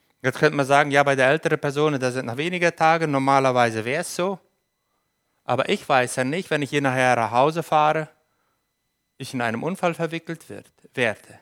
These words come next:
Mein Vater starb an Herzinfarkt, hat keiner geahnt. Ich habe am Abend, der war in Paraguay, ich hier,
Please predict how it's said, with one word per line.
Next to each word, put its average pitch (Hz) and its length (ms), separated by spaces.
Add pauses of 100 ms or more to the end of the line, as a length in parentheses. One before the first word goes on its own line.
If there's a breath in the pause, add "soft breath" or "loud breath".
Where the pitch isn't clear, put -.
(1000)
Mein 135 180
Vater 165 320
starb 143 260
an 123 120
Herzinfarkt, 123 840
hat - 160
keiner 123 320
geahnt. 98 440 (1300)
Ich - 80
habe 123 120
am 123 100
Abend, 147 320
der 123 220
war 117 80
in 113 80
Paraguay, 135 480
ich 113 100
hier, 170 360